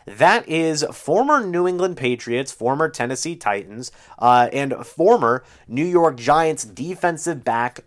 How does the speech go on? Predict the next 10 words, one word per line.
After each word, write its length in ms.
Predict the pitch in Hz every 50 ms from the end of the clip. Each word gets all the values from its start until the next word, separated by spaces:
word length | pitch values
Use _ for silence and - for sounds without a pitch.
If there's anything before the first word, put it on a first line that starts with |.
| -
Logan 680 | - 113 117 113 113 113 113 117 120 120 131 135 147 135 -
Ryan, 580 | - 113 107 127 156 190 247 226 120 98 95
who 160 | 95 117 120 120
is 160 | 120 110 -
signed 440 | - - 127 120 113 113 107 101 90
with 300 | 101 104 120 131 - _
the 80 | 120
Tampa 320 | - - 123 120 117 113 110
Bay 180 | 117 117 117
Buccaneers 640 | 117 127 123 120 120 - 120 120 120 117 120 120 -